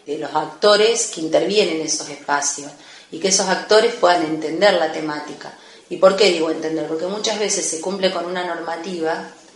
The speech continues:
pero con eso solo no alcanza. Si una rampa no tiene la pendiente adecuada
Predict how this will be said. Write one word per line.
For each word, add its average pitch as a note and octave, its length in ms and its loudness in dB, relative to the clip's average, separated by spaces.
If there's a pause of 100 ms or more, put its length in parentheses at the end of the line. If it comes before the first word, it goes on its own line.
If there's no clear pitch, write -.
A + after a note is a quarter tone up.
(400)
pero G3+ 560 4
con E3 140 -6
eso F3 160 -6
solo F3+ 280 2
no E3+ 80 -2
alcanza. D#3+ 640 2 (220)
Si - 140 -12
una F3 180 2
rampa E3 360 4
no D3 120 -6
tiene D#3+ 200 -6
la D3+ 160 -2
pendiente E3 420 -4
adecuada F#3 920 2